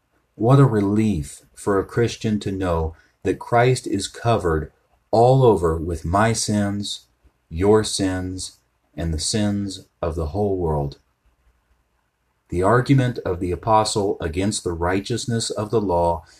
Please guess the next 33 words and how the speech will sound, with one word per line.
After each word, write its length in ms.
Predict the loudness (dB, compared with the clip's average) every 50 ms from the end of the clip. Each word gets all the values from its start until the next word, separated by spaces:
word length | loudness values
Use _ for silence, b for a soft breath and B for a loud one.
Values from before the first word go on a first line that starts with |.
| b b _
is 360 | -6 -4 -2 -2 -2 -2 -4 -6
impregnable. 920 | -8 -8 -6 -6 -6 -4 -4 -2 -2 -2 -2 -4 -2 -2 -2 -2 -2 -6 -10 _ _ _ _ _ _ _ _ _ _ _ _ _ _ -4
If 220 | -4 -4 -4 -6
Christ 540 | -6 0 2 4 4 4 2 -2 -6 -6 -2
bears 380 | 2 2 4 4 4 2 0 -2 -2
our 280 | -2 0 2 2 0 0
sins, 580 | -2 -4 -4 -2 -2 -2 -4 -4 -6 -8 -10 b b b b b b b _
we 580 | -4 2 4 4 4 4 2 0 -4 -6 -6 -10 -14 -8
do 220 | -4 -2 0 2 2
not 460 | 2 2 2 2 2 0 -2 -4 -4
bear 240 | -2 0 0 0 -2
them. 240 | -2 -4 -6 -8 -10 _ _ _ _ _ _ _ _ _ _ _ _ _ b b b b b b b b
But 260 | -6 -2 0 0 2 0
if 200 | 0 -2 -6 -10
Christ 520 | -4 0 2 4 4 2 2 0 -4 -8 -8 -6
is 300 | -4 -4 -4 -6 -10 _ _ -2
innocent 560 | 2 4 4 4 4 2 -2 -4 -4 -2 -2
of 140 | -2 -2 0
our 160 | -2 -2 -2
sins 500 | -4 -4 -4 -4 -2 -2 -2 -4 -4 -6
and 260 | -8 -8 -6 -4 -2
does 220 | -2 -2 -2 -2 -2
not 320 | -2 0 0 0 0 0
bear 240 | -2 0 0 0 0
them, 320 | -2 -4 -4 -4 -6 -8 -12 _ _ _ _ _ _ _ _ -12
we 280 | -8 -4 0 0 2
must 360 | 2 2 0 0 -2 -2 -2
bear 220 | 0 0 0 0 0
them, 260 | -2 -4 -6 -6 -8 -14 _ _ _ _ _ _ _ _ _ _ _ _ _
and 160 | -8 -6 -4 -2
we 200 | -2 0 -2 -2
shall 300 | -2 -4 -4 -4 -4 -2
die 600 | -2 0 2 2 2 2 2 0 -2 -6 -10